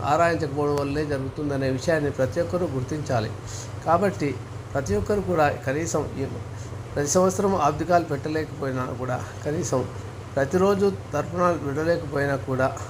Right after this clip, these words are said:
కనీసం ఈ మహాలయ పక్షంలో వారు చనిపోయే తిథి రోజు అయినా సరే వారికి శ్రాద్ధకర్మలు చేసి అన్నదానం చేసి పేదవారికి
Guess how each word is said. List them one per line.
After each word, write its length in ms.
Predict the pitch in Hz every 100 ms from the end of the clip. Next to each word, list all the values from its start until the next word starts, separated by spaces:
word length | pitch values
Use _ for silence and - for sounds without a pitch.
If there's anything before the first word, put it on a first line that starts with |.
| - - - - -
కనీసం 340 | 135 160 175 147 139
ఈ 40 | 135
మహాలయ 360 | 131 190 185 175
పక్షంలో 380 | 156 - 139 139 131 -
వారు 160 | 147 135
చనిపోయే 320 | 139 156 185 170
తిథి 180 | 147 147
రోజు 140 | 165 156
అయినా 160 | 143 139 139
సరే 140 | 135 131
వారికి 180 | 127 -
శ్రాద్ధకర్మలు 600 | 139 135 - 165 160 143 135
చేసి 220 | 151 - 123
అన్నదానం 440 | 135 147 156 147 127
చేసి 220 | 139 - 135
పేదవారికి 540 | 131 139 143 139 123